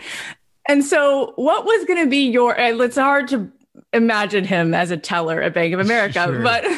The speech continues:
Speaker 1: <laughs> like, so he tried it on. He was like, "I think I'm just gonna go sing in this coffee house in San Diego."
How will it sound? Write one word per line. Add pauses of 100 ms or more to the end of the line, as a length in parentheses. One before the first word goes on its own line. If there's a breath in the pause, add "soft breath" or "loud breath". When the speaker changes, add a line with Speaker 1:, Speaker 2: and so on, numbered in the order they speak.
Speaker 1:
<laughs>
like, (400 loud breath)
so
he
tried
it
on.
He
was
like,
"I
think
I'm
just
gonna
go
sing
in
this
coffee
house
in
San
Diego."